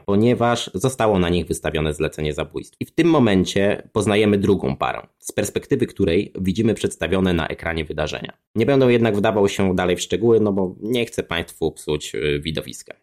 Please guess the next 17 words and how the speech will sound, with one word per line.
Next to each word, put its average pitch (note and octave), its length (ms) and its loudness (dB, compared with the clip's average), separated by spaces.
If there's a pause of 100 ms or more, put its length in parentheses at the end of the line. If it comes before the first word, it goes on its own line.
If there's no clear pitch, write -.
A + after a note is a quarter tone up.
Na G2+ 100 0
pewnym D3+ 320 2
etapie A2 300 0
śledztwa - 720 -2 (140)
w - 80 -10
całość B2+ 240 4
zostaje A2+ 360 2
wplątana F#2+ 440 0
także F2+ 300 -2
córka E2+ 360 -2
wiceprezydenta E2+ 800 -2
i A2 100 0
tutaj C3+ 280 0
poznajemy F2+ 500 2
agentkę E2+ 560 -2
Chelsea A#2+ 400 0
Arrington, D2+ 540 -6